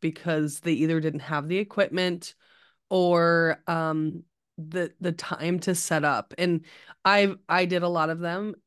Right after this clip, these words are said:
and it worked for my classroom because I taught a s-, much smaller, you know, number of students. Um, but it, Janelle and Joe, y-, you come from two very different schools, and this, this activity works for both of you.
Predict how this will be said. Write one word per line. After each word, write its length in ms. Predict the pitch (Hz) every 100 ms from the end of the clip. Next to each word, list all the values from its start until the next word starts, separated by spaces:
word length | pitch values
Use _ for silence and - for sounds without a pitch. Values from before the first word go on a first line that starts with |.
| - 185
and 100 | 185
it 80 |
worked 220 | 156 175 -
for 100 | 175
my 140 | 160
classroom 600 | 170 151 151 170 165 170
because 260 | 165 - 170
I 80 | 151
taught 340 | 151 143 139
a 40 | 151
s-, 180 | - -
much 340 | 156 156 139
smaller, 760 | - - - 151 139 139 135 143 _ _ -
you 80 | 143
know, 240 | 127 117 - 160 160 -
number 280 | 151 139 135
of 120 | -
students. 580 | - 254 202 160 - - - - _ -
Um, 360 | 160 156 147
but 300 | 151 160 131 _ _ _ -
it, 180 | - -
Janelle 380 | 180 170 175 170
and 100 | 165
Joe, 180 | 202 185
y-, 180 | 175 170
you 200 | 180 185
come 220 | 196 170
from 320 | 165 151 - -
two 200 | 202 185
very 340 | 151 170 180
different 300 | 170 165 147
schools, 600 | - - 202 156 156 151
and 300 | 151 147 135 _ -
this, 200 | 165 151 - _ _ -
this 180 | 156 - _ _ _
activity 440 | 151 160 214 202 170
works 300 | 147 151 -
for 180 | - 151
both 320 | 156 170 170
of 140 | 147
you. 320 | 151 151 147